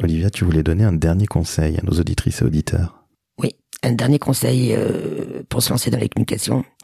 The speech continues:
Speaker 2: Il ne faut pas apprendre à écrire seulement avec des hashtags et des smileys. Il faut savoir écrire sans faute d'orthographe. Et je peux vous dire que c'est pas forcément évident parce que je suis pas un Becherel ambulant. Et c'est une angoisse. Et c'est vrai que savoir bien formuler ses phrases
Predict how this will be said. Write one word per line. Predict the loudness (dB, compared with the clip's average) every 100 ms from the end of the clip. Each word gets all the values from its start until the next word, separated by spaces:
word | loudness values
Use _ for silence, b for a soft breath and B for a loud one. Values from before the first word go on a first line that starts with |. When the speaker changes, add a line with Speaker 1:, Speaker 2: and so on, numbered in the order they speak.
| B B B _ -4
Speaker 2:
Il | -2
ne | 0
faut | -2
pas | -4 -6
apprendre | -6 -2 0 0
à |
écrire | -2 -4 -4
seulement | 0 2
avec | 0
des | -2 -4
hashtags | -4 -4 -4 -2 -2 -4 -4
et |
des | -4
smileys. | -2 -2 -4 -6 -10 _ _ _ _ -18 -10 -6
Il |
faut | -4 -4
savoir | -2 -4 -4 -4
écrire | -6 -4 -8 -8
sans | -6 -6
faute | -6
d'orthographe. | -8 -6 -6 -6 -8 -14 -20 _ _ _ _ _ -4
Et | -2
je | 0
peux | 0
vous | 2
dire | 2 0
que | 2 -2 -2 B B B B
c'est | -8 -6
pas | -6
forcément | -2 0 2 2
évident | 2 0 0
parce | 0 -4
que | -6
je |
suis | -6
pas | -2
un | -2
Becherel | 0 0 -2
ambulant. | -2 -2 -4 -6 _ _ _ _ -20 _ _
Et | -2
c'est | 0 0 -2 -4 _ _ _ -4
une | -2
angoisse. | 0 -2 -6 -10 -12 -6
Et |
c'est | -4 -2
vrai | -2 -4
que | -2 -2 B B B
savoir | -4 -2 -2 -4
bien | -2 -2
formuler | -2 0 0 2 2 0
ses | -4 -8
phrases | -6 -4 -2 -4 -6